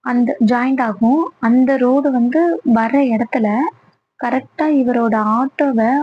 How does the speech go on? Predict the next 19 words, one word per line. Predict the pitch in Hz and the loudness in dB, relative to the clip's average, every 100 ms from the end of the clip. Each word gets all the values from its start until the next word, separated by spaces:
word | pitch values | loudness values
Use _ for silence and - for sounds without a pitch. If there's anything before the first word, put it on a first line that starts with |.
| 571 | -4
ஓவர் | - 240 277 294 302 262 | -2 0 0 0 -2 0
பீட் | 226 226 - | -2 -4 -6
பண்ணி | 226 220 220 220 254 330 339 _ _ _ _ _ - | -2 2 2 2 2 0 -6 _ _ _ _ _ -6
அந்த | 240 220 220 | 0 2 2
அம்மாவோட | 233 277 247 262 | 2 2 2 2
நிழல் | 247 220 233 277 262 | 2 2 2 0 -4
தெரியுது. | 214 208 190 - - _ _ _ _ _ _ | -2 -2 -2 -6 -10 _ _ _ _ _ _
இப்போ | 233 220 247 285 240 240 | -8 -4 -2 -2 0 -2
ஆட்டோ | 233 | 0
முன்னாடி | 277 247 240 254 262 | 0 0 0 0 -2
போயிட்டு | 247 233 233 | -2 -2 -2
இருக்கு, | 214 - 233 302 403 _ _ _ _ _ _ - | -4 0 0 0 -4 _ _ _ _ _ _ -2
பின்னாடி | 262 285 294 285 | 2 2 2 2
அந்த | 311 233 | 2 2
அம்மா, | 214 226 220 262 349 - _ _ _ _ _ _ _ _ _ _ | 2 2 2 0 -2 -6 _ _ _ _ _ _ _ _ _ _
ஆ, | 247 233 233 226 233 349 _ _ _ _ | -2 2 4 4 2 -2 _ _ _ _
பறந்து | 240 240 277 294 | -4 0 2 2
வர | 254 233 214 | 0 2 2
மாதிரி | 214 208 220 | 2 0 -2